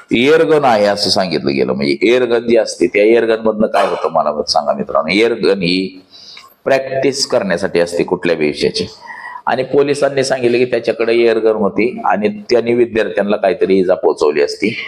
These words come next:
म्हणून त्याला आम्ही गोळी घातली, त्याच्या छातीमध्ये गोळी लागली. अमोल वाघमारे नावाच्या इन्स्पेक्टरने गोळी घातली आणि त्याचा जागीच अंत झाला. म्हणजे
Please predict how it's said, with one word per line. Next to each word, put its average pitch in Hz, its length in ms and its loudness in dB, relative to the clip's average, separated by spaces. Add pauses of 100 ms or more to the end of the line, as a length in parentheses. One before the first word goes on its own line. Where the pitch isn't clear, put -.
(460)
म्हणून 120 340 2
त्याला 92 280 2
आम्ही 85 680 -2
गोळी 92 440 2
घातली, 87 360 -2
त्याच्या 87 360 0
छातीमध्ये 92 460 2
गोळी 80 280 2
लागली. 73 440 -2 (300)
अमोल 104 260 2
वाघमारे 92 480 2
नावाच्या 87 420 2
इन्स्पेक्टरने 85 960 -2 (380)
गोळी 104 360 2
घातली 78 480 -4 (360)
आणि 90 180 2
त्याचा 87 600 0 (340)
जागीच 90 500 0
अंत 73 380 -2
झाला. - 300 -2 (260)
म्हणजे 90 640 0